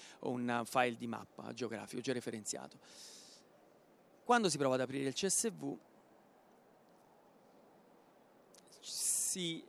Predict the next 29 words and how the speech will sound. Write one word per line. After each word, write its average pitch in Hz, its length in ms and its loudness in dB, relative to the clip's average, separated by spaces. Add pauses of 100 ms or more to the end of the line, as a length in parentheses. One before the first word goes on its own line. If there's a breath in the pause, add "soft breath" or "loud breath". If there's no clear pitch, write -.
(200)
arriva 160 360 4
a 143 60 2
cospetto 156 540 0
di 156 100 0
un 160 600 -2
formato 143 920 4
di 160 100 0
file 143 480 4
che 143 280 -4
per 143 200 0
la 139 80 -2
stragrande 147 480 0
maggioranza 127 460 -4
dei 127 80 -8
cittadini, 143 360 -8
come 127 120 -10
dicevo 143 260 -8
prima, 131 260 -10
può 135 160 -10
non 135 200 -4
avere 131 320 -6
alcun 127 340 -10
significato. 117 840 -12 (460 loud breath)
E - 80 -8
allora 196 180 4
ci 156 60 2
siamo 165 200 6
chiesti 151 400 -2
come, 127 680 6